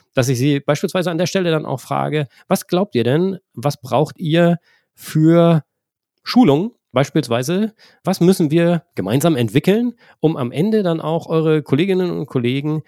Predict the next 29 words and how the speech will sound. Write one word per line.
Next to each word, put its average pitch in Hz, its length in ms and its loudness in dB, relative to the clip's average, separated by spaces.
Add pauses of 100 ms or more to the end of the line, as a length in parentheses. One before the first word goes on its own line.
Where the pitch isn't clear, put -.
(120)
für - 160 2
diesen 151 220 0
Prozess 123 400 -4
zu 123 100 -10
befähigen? 113 720 -2
Ja, 123 160 -4
also 147 180 -2
sich 143 260 -8
auch 139 220 -6 (300)
intensiv 170 720 -4
über 160 320 -8
das 139 160 -8
Thema, 151 560 -4
wie 147 100 -6
schule 185 320 0
ich 120 100 0
meine 107 220 -4
Leute, 117 320 -4
wie 117 100 -6
befähige 117 480 -4
ich 107 140 -12
die, 147 240 -8 (360)
Gedanken 131 340 0
zu - 100 -12
machen. 101 220 -10
Und 110 100 -8
das 175 220 -4 (100)
auch 196 320 0
wieder 175 300 -2